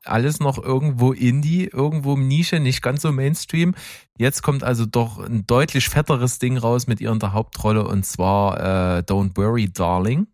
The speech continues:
Und in diesem Film, äh, von Olivia Wilde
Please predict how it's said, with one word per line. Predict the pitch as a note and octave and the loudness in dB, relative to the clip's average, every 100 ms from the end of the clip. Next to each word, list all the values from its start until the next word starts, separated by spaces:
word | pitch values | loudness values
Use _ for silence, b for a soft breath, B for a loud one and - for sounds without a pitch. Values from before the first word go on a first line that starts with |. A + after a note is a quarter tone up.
| _ _ _ _ _ _ - | _ _ _ _ _ _ -2
Und | G2+ F#2 - | 0 0 -2
in | G#2 F#2 | -4 -2
diesem | D3 - G2+ | -2 -4 -4
Film, | A2 G2+ G#2+ A2 - - | 0 0 0 -4 -12 -10
äh, | G2+ G2 F#2+ | -6 -4 -4
von | - G#2+ D3+ - - | 0 0 0 -4 -2
Olivia | F#2+ G2 F2+ E2+ D#2+ | 0 2 2 2 0
Wilde | D2 A1+ F#2+ G#3 | 0 0 -2 -4